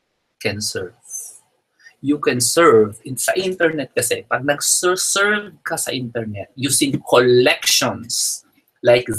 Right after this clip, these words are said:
these, das-, do you think you post this in your, in your wall,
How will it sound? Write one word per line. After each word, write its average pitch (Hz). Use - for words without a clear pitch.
these, 151
das-, 127
do 165
you 185
think 214
you 170
post 160
this 147
in 131
your, 120
in 127
your 113
wall, 110